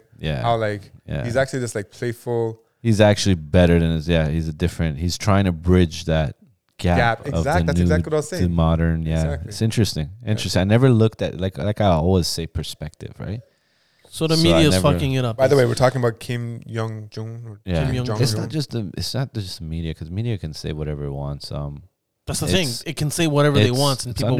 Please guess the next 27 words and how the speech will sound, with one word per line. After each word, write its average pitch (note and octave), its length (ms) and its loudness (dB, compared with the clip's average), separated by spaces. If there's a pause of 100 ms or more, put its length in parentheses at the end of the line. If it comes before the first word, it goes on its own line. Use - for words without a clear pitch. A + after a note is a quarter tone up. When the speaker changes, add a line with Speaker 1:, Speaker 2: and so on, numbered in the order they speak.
Speaker 3:
believe A#2+ 80 -2
it. B2 60 -2
Speaker 1:
understanding F#2+ 800 -2 (640)
where F2+ 260 0
someone's D#2+ 400 -6
coming D#2 340 -6
from, - 320 -12
you D#2+ 100 -10
know? E2 200 -8 (840)
It - 100 -20
doesn't G2 300 -4
justify D2+ 640 -2
things, C#2 400 -10
but D#2 280 -8
when D#2+ 140 -6
you D#2 100 -6
see D#2 580 -6
what D2 260 -6
path D#2+ 360 -8
and D2+ 140 -8
what D2 160 -8 (120)
their F2+ 200 -2
perspective D2+ 760 -10
on D2 180 -6
things - 280 -6
Speaker 3:
Yeah. B2 100 -2
Speaker 1:
are A2 160 -6